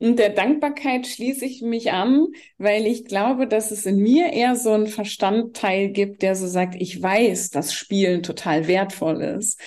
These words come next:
Und ich weiß, dass Spielen irgendwie was kann. Naja, aber ich habe jetzt gerade keine Zeit zu spielen oder das ist doch irgendwie albern oder so.“ Und diese, diese Dankbarkeit, ähm,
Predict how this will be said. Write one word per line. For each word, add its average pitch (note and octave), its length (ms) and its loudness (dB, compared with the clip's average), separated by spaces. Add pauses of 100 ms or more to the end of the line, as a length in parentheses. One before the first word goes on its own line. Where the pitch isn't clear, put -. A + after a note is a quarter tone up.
(180)
Und F#3+ 220 0
ich F#3 160 -4
weiß, F#3 480 2
dass E3+ 260 -2
Spielen F3+ 640 2
irgendwie F3 800 -2 (160)
was - 260 -2
kann. A#3 720 2 (1200)
Naja, G#3+ 320 6
aber A3+ 100 4
ich C#4 120 2
habe A#3+ 100 4
jetzt B3 160 4
gerade G3+ 160 -2
keine F#3+ 280 -2
Zeit B3 280 0
zu A#3+ 140 -2
spielen A3 500 2
oder F#3+ 240 2
das F#3+ 200 -2
ist - 100 -6
doch F#3+ 100 -2
irgendwie F#3 320 0
albern G#3+ 720 4
oder F#3+ 320 0
so.“ F#3+ 340 4
Und G3+ 300 -2
diese, F#3 480 2
diese F3+ 320 -6
Dankbarkeit, G3 960 0
ähm, F3+ 400 0